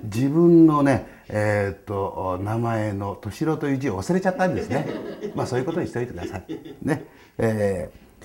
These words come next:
ー、千九百七十二年十二月六日作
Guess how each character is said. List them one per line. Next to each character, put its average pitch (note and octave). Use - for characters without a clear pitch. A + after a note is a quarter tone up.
ー、 G#2+
千 C#3
九 -
百 G2+
七 G#2+
十 G#2
二 F2+
年 F#2
十 G#2
二 A#2
月 G#2
六 G#2
日 A2
作 -